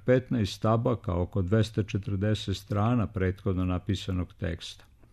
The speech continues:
U prvi mah izgledalo je da se ništa od toga ne može sačuvati ili gotovo ništa, ali mesec dana kasnije pisac je izvestio izdavača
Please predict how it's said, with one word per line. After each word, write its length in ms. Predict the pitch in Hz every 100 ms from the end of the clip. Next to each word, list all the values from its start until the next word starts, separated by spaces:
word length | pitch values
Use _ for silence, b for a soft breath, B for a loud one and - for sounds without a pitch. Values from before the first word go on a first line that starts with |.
| b b b b b b -
U 80 | 123
prvi 260 | 156 170
mah 260 | 160 165 151
izgledalo 580 | 135 117 123 139 151 143
je 60 |
da 100 | 123
se 200 | 120 120
ništa 400 | 117 131 - 131
od 140 | 117 -
toga 280 | 120 117
ne 140 | 107 104
može 300 | 107 98 104
sačuvati 760 | - 98 - 117 120 127 120
ili 220 | 110 110 104
gotovo 500 | 123 120 127 120 110
ništa, 460 | 107 123 - -
ali 160 | 92 90
mesec 380 | 98 120 - 113
dana 320 | 104 110 110
kasnije 520 | - 110 113 - 127
pisac 540 | - 113 113 117 -
je 60 | 110
izvestio 560 | 85 87 110 113 - 117
izdavača 840 | 92 85 95 101 120 120 - 127